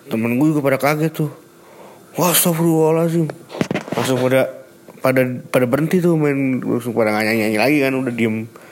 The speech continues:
Udah tuh, itu kejadian pertama kali. Kejadian kedua kali, ini sih posisinya gue lagi, gue lagi nggak ada di tempat situ.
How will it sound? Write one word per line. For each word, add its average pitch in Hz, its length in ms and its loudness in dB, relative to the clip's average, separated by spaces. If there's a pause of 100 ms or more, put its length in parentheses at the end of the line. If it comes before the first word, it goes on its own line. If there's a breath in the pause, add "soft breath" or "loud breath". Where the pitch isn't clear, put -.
(520 loud breath)
Udah 226 80 2
tuh, 110 240 0
itu 131 100 -2
kejadian 110 320 0
pertama 107 300 -2
kali. 110 320 0 (1900 loud breath)
Kejadian 113 320 -2
kedua 113 240 0
kali, 113 480 0 (1040 loud breath)
ini 107 180 -4
sih 147 280 0 (640 loud breath)
posisinya 135 440 0
gue 151 140 4
lagi, 139 180 2 (360)
gue 135 180 2
lagi 143 220 2
nggak 120 160 0
ada 113 80 2
di 117 280 2
tempat 113 320 -2
situ. 120 360 -2